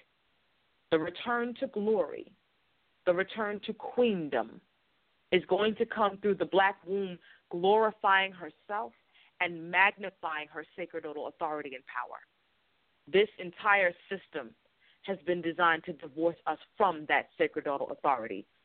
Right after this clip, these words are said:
and power. And only the sovereign, the savvy, and the worthy will enter here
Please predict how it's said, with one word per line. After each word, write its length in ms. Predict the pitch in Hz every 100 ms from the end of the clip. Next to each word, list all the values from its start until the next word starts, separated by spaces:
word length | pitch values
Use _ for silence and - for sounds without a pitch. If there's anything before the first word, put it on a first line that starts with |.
| -
and 140 | 143
power. 400 | 151 135 - - - _ _ _ _ _ _ -
And 120 | 180 180
only 420 | 208 233 233 226
the 140 | 202 180 - -
sovereign, 560 | 208 208 196 226 247 262 _ _ _ -
the 80 | - -
savvy, 440 | 202 202 202 226 240 _ _ _ -
and 160 | 180
the 60 | 175
worthy 580 | 160 202 214 165 123 117 _ _ _
will 120 | 160 156
enter 340 | 208 214 220 180
here 340 | 233 190 -